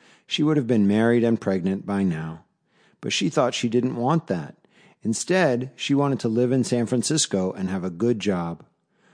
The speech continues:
A boyfriend would have been nice too, but so far, she wasn't having any luck in that department. That was the end of chapter six.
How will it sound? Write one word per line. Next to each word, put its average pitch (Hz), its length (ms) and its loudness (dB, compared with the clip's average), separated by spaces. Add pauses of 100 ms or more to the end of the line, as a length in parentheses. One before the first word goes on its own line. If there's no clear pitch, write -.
(160)
A 113 40 -6
boyfriend 120 600 0
would 110 120 2
have 98 120 -2
been 104 160 2
nice 104 260 0
too, 101 460 0 (320)
but - 160 -10
so 165 160 2
far, 104 480 0
she - 180 -4
wasn't 120 300 4
having 92 320 0
any 107 220 2
luck 98 300 0
in 85 120 -4
that 82 200 -6
department. 90 540 -8 (3000)
That 147 220 4
was 143 120 4
the 127 120 4
end 123 160 4
of 107 100 2
chapter 110 380 0
six. - 720 -2